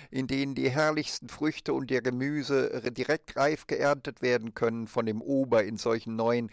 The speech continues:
Gewächshausrestaurants, die dann zur Rewe, zur Aldi-Kette, zur Alnatura-Kette gehören werden und so weiter. Dann diese Investitionen kriegen sie ja über die Verdienstzuschüsse mehr als zurück,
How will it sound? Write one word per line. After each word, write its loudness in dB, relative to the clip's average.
Gewächshausrestaurants, 2
die -4
dann 2
zur 4
Rewe, 2
zur 0
Aldi-Kette, 2
zur 0
Alnatura-Kette 0
gehören -2
werden 0
und -2
so -2
weiter. 0
Dann 0
diese -2
Investitionen 0
kriegen -4
sie -6
ja 2
über 0
die -2
Verdienstzuschüsse -6
mehr 2
als 0
zurück, 0